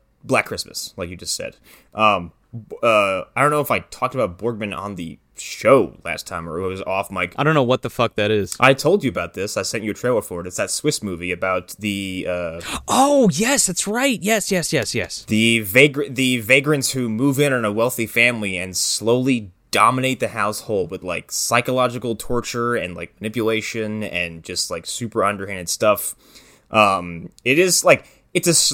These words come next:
Speaker 1: it, like, you could almost see it like a home invasion kind of movie, but it's slow burn, and this is also like a slow burn home invasion movie where you do have an intruder who is coming in and taking over the household, but it's, you know, it's not, instead of a, a single evening of bloodshed, it's, you know,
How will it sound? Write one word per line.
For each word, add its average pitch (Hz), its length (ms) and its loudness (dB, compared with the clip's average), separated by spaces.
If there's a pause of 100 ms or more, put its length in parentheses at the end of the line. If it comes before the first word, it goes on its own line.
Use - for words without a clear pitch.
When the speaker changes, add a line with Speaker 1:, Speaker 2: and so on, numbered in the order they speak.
(120)
Speaker 1:
it, - 200 -6
like, 139 300 2
you 147 160 -6
could 170 160 4
almost 202 260 0
see 226 140 -6
it 196 60 -6
like 185 100 -6
a 120 80 0
home 160 220 -6
invasion 135 580 2
kind 104 220 -4
of 95 60 -6
movie, 85 360 -8
but 95 160 -10
it's 92 100 -8
slow 135 300 6
burn, 101 400 2
and 98 140 -4
this 151 160 4
is 139 100 0
also 156 320 8
like 101 160 0
a 92 60 -8
slow 98 260 -2
burn 87 280 -4
home 90 200 -8
invasion 85 400 -6
movie 82 240 -12
where 87 160 -6
you 92 100 -4
do 147 120 10
have 143 160 8
an 110 80 -2
intruder 104 400 -6
who 104 100 -4
is 117 140 0
coming 101 280 -2
in 92 80 0
and 87 140 -6
taking 95 240 -8
over 87 140 -8
the 92 80 -8
household, 98 480 -2
but 85 100 -8
it's, - 180 -8
you 92 60 -6
know, 87 140 -2
it's 85 240 -6
not, 110 120 4
instead 123 240 0
of 113 120 2
a, - 120 -6
a 110 80 -2
single 120 380 2
evening 113 340 2
of 92 160 -4
bloodshed, 107 460 2
it's, - 220 -2
you 101 60 -4
know, 85 140 -6